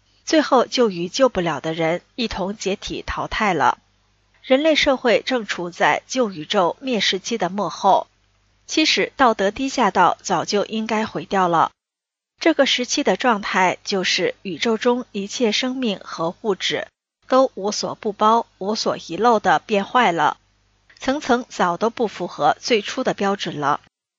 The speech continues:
连天理都下滑变异了，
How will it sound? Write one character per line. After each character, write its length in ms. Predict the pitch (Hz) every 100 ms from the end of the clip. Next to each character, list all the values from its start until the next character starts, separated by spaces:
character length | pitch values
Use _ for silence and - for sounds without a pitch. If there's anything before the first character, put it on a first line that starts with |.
| _
连 200 | 233 247
天 300 | - 311 311
理 220 | 247 156 -
都 180 | 240 247
下 280 | - 165
滑 240 | 196 165 160
变 340 | 214 190 196
异 120 | 214
了， 280 | 170 160 -